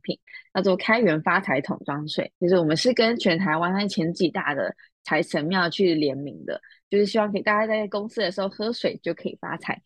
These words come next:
然后同时捐五趴给公益组织，所以是做好事也可以抵税。好，但有个重点就是我们是买水送零食，就是你只要买一百桶的水，然后我们就会送五千块的零食。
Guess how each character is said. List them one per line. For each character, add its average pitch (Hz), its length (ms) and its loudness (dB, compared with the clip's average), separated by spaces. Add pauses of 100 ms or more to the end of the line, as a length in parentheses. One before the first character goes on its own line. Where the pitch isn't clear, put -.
(220)
然 208 100 2
后 285 80 4
同 208 180 2
时 185 240 2
捐 208 240 2
五 170 140 -2
趴 180 180 -4
给 170 140 -2
公 160 240 0
益 165 60 0
组 - 240 -14
织， - 180 -12
所 196 160 2
以 165 60 4
是 190 120 0
做 196 160 2
好 170 200 -6
事 160 180 -8
也 135 60 2
可 151 120 -8
以 143 120 -6
抵 - 160 -4
税。 - 200 -2 (280)
好， - 80 -2
但 269 180 2
有 175 60 0
个 160 120 0
重 196 220 -6
点 135 160 -10
就 160 60 -8
是 170 340 0 (220)
我 175 80 -4
们 165 160 0
是 220 40 0
买 175 220 2
水 185 220 0
送 156 240 -2
零 139 180 -10
食， - 260 -16 (320)
就 202 120 2
是 220 120 4
你 208 80 2
只 185 60 2
要 190 160 2
买 165 300 0 (180)
一 - 100 -6
百 165 220 0
桶 160 220 -8
的 - 100 -10
水， - 320 -6 (340)
然 165 120 -6
后 185 120 -2
我 170 140 0
们 135 220 -8
就 180 160 2
会 180 180 2
送 165 400 -2
五 147 160 -4
千 165 240 -8
块 165 240 -4
的 135 80 -4
零 - 180 -6
食。 - 120 -10